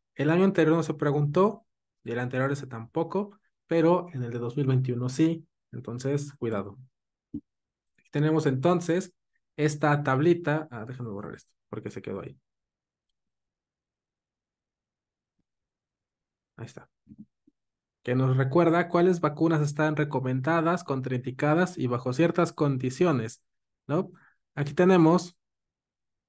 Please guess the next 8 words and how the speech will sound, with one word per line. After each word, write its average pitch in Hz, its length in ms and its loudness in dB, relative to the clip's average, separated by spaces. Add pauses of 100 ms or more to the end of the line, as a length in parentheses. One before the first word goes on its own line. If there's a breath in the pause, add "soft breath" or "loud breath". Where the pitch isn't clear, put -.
(300)
algunas 127 340 2
otras, 151 340 2
por 131 140 -2
ejemplo, 127 320 0
recomendada, 131 840 0 (680)
está 135 340 -4
tétanos 143 360 -2
difteria, 180 720 0